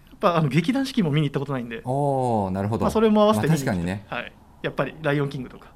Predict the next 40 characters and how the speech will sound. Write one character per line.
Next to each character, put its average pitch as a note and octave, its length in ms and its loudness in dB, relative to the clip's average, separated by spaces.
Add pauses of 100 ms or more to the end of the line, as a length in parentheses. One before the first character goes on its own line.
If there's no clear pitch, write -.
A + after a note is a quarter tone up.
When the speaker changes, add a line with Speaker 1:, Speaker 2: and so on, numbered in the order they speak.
(380)
Speaker 1:
見 B2 100 -12
に A2+ 80 -12
行 A2+ 40 -20
き - 40 -20
た B2+ 100 -10
い A#2+ 60 -10
な A#2+ 140 -12
っ A#2 40 -16
て A#2 100 -18
い A2 40 -14
う - 20 -20
感 G2+ 100 -18
じ - 60 -20
で - 40 -20 (540)
す。 - 120 -20
Speaker 2:
確 - 60 -18 (100)
か - 80 -18
に、 - 80 -14
確 - 120 -20
か - 80 -18
に。 - 60 -18 (460)
ま D#2+ 100 -6
あ D2 60 -6
ね、 F2 140 -4
も A2 280 -2
う - 20 -6
少 A2 560 -8
し - 140 -14
ね、 F2 140 -6
Speaker 1:
は G#2 60 -4
い。 G2+ 100 -14
Speaker 2:
し - 40 -20
た G2 120 -4
ら D#2+ 120 -8
ね。 F#2 180 -6 (360)
Speaker 1:
そ A#2+ 160 -14
う - 20 -16
で - 60 -18
す - 120 -20
ね。 D3 260 -10